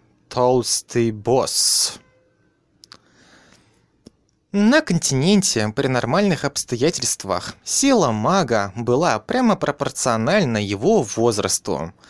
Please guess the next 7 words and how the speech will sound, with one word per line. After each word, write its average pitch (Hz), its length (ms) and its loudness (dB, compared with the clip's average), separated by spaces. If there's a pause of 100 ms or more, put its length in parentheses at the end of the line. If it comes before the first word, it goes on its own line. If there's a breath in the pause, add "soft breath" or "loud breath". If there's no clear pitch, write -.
(340 loud breath)
Но 156 180 0
для 127 180 2
воинов 113 720 2
все 294 360 4
было 185 440 4
несколько 196 580 0
по-другому. 113 880 0